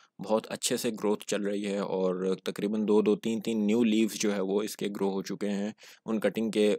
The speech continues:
बा-, लगाने के बाद। तो ये जो देख रहे हैं ये भी न्यू लीव है, इसके अंदर से एक और न्यू लीव निकल रहा है। तो बहुत अच्छे से इसकी जो है वो ग्रोथ हो रही है। मैंने इसको डायरेक्ट सनलाइट के अंदर नहीं रखा हुआ, इसको इनडायरेक्ट ब्राइट लाइट के अंदर जो है वो, अ, रखा हुआ है, ब्राइट स्पॉट के अंदर रखा है जहाँ इसको धूप डायरेक्टली नहीं मिल रही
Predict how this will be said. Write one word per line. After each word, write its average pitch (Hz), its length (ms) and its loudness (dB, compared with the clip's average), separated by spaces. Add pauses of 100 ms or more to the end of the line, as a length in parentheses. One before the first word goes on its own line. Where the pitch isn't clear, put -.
बा-, 92 320 2
लगाने 101 320 2
के 104 80 -4
बाद। 90 340 -4 (260)
तो 98 100 -2
ये 107 220 6
जो 107 160 0
देख 104 220 2
रहे 104 100 -2
हैं 101 80 0
ये 101 200 0
भी 104 120 -2
न्यू 101 180 0
लीव 101 240 0
है, 98 160 0
इसके 95 200 -4
अंदर 101 200 0
से 95 200 -4
एक 95 120 -6
और 101 180 0
न्यू 101 140 0
लीव 104 220 2
निकल 98 220 -2
रहा 98 120 0
है। 95 80 -4 (320)
तो 104 100 -2
बहुत 101 260 -2
अच्छे 110 240 2
से 113 140 2
इसकी 107 220 -2
जो 104 140 -2
है 104 80 0
वो 101 120 0
ग्रोथ 98 300 -2
हो 107 80 0
रही 101 140 -2
है। 98 100 0
मैंने 107 240 -2
इसको 107 260 -2
डायरेक्ट 101 360 0
सनलाइट 107 420 -2
के 110 60 -6
अंदर 107 180 -2
नहीं 110 160 -2
रखा 107 200 -2
हुआ, 107 180 -4
इसको 95 260 -10
इनडायरेक्ट 107 500 0
ब्राइट 98 400 0
लाइट 101 220 2
के - 80 -6
अंदर 98 180 -2
जो 98 100 -4
है 98 60 0
वो, 95 160 0 (380)
अ, 104 160 8
रखा 98 220 4
हुआ 101 160 4
है, 104 140 -4 (120)
ब्राइट 107 300 6
स्पॉट 113 320 2
के 120 60 -2
अंदर 117 160 0
रखा 110 160 -2
है 113 140 -4
जहाँ 104 240 -2
इसको 104 240 -2
धूप 107 240 -4
डायरेक्टली 101 500 0
नहीं 110 140 2
मिल 101 200 0
रही 107 140 -2